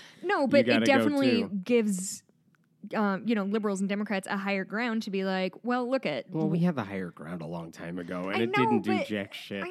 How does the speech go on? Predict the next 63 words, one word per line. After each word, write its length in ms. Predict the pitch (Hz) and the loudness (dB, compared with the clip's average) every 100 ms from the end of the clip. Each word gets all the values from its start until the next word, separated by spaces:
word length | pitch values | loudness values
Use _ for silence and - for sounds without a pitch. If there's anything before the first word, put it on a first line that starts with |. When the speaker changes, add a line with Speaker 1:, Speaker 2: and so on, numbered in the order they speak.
| 392 | -4
Speaker 1:
know, 500 | 381 381 370 330 277 | -2 -2 -2 -4 -4
but 200 | 262 302 | -2 -2
we 360 | 285 330 311 - | 0 0 0 -2
have 240 | 269 320 - | -6 -8 -6
to 240 | 330 226 - | -6 -6 -2
Speaker 2:
How 120 | 139 | 0
come 60 | 151 | 4
Speaker 1:
stay 160 | 185 | 4
Speaker 2:
it's 120 | 302 | 6
only 180 | 147 151 | 6 6
Speaker 1:
comfy 100 | 127 | 6
Speaker 2:
one 120 | 123 135 | 6 6
Speaker 1:
on 60 | |
Speaker 2:
party 340 | 135 123 123 113 | 6 4 6 4
that 160 | 110 | 4
has 260 | 110 110 - | 2 0 -2
to 80 | 113 | -4
do 180 | 101 113 | 0 2
all 160 | 110 | 2
the 100 | 107 | -2
things 300 | 98 113 110 101 | -4 0 0 0
the 120 | 107 | -2
right 240 | 104 110 - | 0 -2 0
way 280 | 123 120 127 | 2 4 2
in 380 | - 123 123 | 0 0 0
theory? 600 | 117 - 123 127 131 135 | -4 -2 0 2 2 2
Speaker 1:
Because 380 | 302 302 302 285 | 2 4 4 4
there 100 | 277 | 4
Speaker 2:
And 80 | 254 | 4
Speaker 1:
needs 160 | 254 - | 2 2
to 60 | |
be 100 | 262 | 2
one 260 | 196 180 170 | 2 0 -2
grown-up 320 | 156 117 175 | -4 -6 -6
in 80 | - | -8
the 80 | 104 | -10
room. 260 | 90 - 240 | -10 -8 0
There 100 | 269 | 4
needs 220 | 294 269 | 6 4
to 20 | 220 | 4
be 100 | 294 | 4
one 260 | 226 214 | 4 4
person 320 | 220 226 208 220 | 2 2 2 2
Speaker 2:
<laughs> 20 | |
Speaker 1:
who's 140 | 226 | 2
thinking 240 | 208 190 190 | 0 -2 0
about 180 | 180 | -2
literally 340 | 190 180 175 156 | -2 -2 -2 -2
anything 380 | 160 170 165 170 | -4 -4 -6 -6
besides, 420 | 175 160 151 156 | -4 -4 -4 -6
like, 120 | 156 | -8
their 220 | 185 175 - | -4 -6 -6
own 260 | 135 147 | -10 -10
dick. 400 | 165 - - - | -12 -12 -12 -12
Speaker 2:
Yeah. 160 | - - - - | -12 -12 -6 2
Okay, 240 | 147 127 | 4 4
so 180 | 214 170 | 2 2
Speaker 1:
Um, 80 | 147 | 2
Speaker 2:
let 120 | 165 | 2
me 240 | 165 160 | 4 2
ask 260 | 139 127 - | 0 -2 -2
you, 120 | 113 | -4
like, 260 | 104 107 | -2 -6